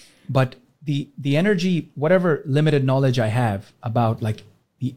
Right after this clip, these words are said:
the, the energies of the earth and my body and, you know, whatever I'm learning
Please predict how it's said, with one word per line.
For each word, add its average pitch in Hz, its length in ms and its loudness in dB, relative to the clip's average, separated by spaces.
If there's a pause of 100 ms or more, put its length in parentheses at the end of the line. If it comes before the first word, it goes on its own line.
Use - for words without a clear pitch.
the, 117 280 -2
the 127 200 -4
energies 131 480 0
of 101 100 -6
the - 160 -12
earth 135 340 2
and 107 140 -8
my 104 140 -10
body 120 440 -4
and, 104 140 -10
you 135 80 -14
know, 127 80 -8
whatever 170 300 0
I'm 113 160 -4
learning 143 400 -2